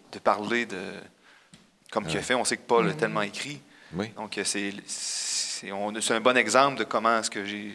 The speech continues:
Speaker 1: comment est-ce qu'il, qu'il est, qu'il est bon, il est patient, il est d'amour.
Speaker 2: La Bible
Speaker 3: Mhm.
Speaker 2: est remplie de, de la patience de Dieu
Speaker 1: Mhm.
Speaker 2: à notre égard, de toutes
Speaker 1: Il connaît
Speaker 2: sortes
Speaker 1: les
Speaker 2: de
Speaker 1: cœurs.
Speaker 2: manières. Oui.
Speaker 3: Mhm.
Speaker 2: Euh, j'aimerais qu'on jette un œil sur,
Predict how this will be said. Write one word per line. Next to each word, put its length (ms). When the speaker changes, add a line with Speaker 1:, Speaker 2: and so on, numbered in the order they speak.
Speaker 1:
comment 180
est-ce 100
qu'il, 140
qu'il 260
est, 80
qu'il 480
est 40
bon, 320
il 80
est 40
patient, 600
il 60
est 80
d'amour. 320
Speaker 2:
La 120
Bible 220
Speaker 3:
Mhm. 40
Speaker 2:
est 40
remplie 600
de, 500
de 200
la 160
patience 640
de 80
Dieu 300
Speaker 1:
Mhm. 300
Speaker 2:
à 80
notre 300
égard, 500
de 160
toutes 140
Speaker 1:
Il 40
connaît 200
Speaker 2:
sortes 100
Speaker 1:
les 80
Speaker 2:
de 60
Speaker 1:
cœurs. 380
Speaker 2:
manières. 180
Oui. 80
Speaker 3:
Mhm. 100
Speaker 2:
Euh, 60
j'aimerais 360
qu'on 180
jette 240
un 160
œil 180
sur, 520